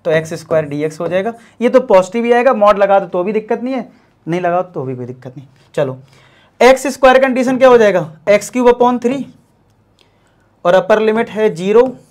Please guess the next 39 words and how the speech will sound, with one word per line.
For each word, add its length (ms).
लोअर 260
लिमिट 260
है 80
माइनस 320
वन 140
और 60
मॉड 240
लगा 200
लो, 180
इसका 320
भी 100
हो 80
जाएगा 220
एक्स 200
क्यूब 160
upon 360
थ्री, 240
अपर 280
लिमिट 300
वन, 220
लोअर 260
लिमिट 280
ज़ीरो। 300
तो 60
जब 200
लोअर 300
लिमिट 240
रखो, 280
अ, 320
अपर 240
लिमिट 200
रखोगे 300
तब 120
तो 100
ज़ीरो 240
आएगा, 320
बीच 260
में 100
माइनस 540